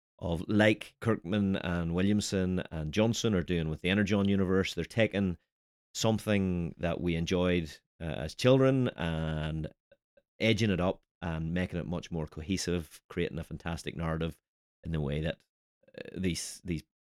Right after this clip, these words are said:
properties deserve. So this is Masters of the Universe Revolution number one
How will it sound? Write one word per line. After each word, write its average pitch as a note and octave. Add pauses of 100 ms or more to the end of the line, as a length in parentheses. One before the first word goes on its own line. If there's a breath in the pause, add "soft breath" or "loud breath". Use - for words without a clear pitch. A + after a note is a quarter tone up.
(180)
properties E2
deserve. F2+ (380 soft breath)
So C#3+
this E3
is D3
Masters A2
of F#2
the F#2
Universe F2
Revolution E2+
number D#2+
one D#2+